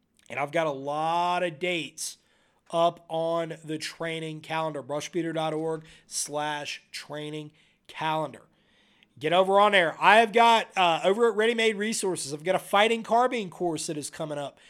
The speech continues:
Few spots left in that class. You definitely want to get in on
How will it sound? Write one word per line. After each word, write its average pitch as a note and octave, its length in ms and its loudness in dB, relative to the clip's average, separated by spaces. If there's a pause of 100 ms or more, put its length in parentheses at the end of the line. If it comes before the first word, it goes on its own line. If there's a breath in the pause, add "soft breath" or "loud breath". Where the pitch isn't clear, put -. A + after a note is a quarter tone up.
(120)
Few D#3+ 220 -10
spots F3+ 460 0
left F#3 260 -2
in F#3+ 100 -4
that F#3+ 240 0
class. G3+ 580 0 (480 soft breath)
You D#3+ 240 -14 (140)
definitely F#3+ 800 -2 (140)
want E3 460 -6 (180)
to E3+ 160 -10
get D#3 380 -6
in D#3+ 440 -10
on D#3 500 -4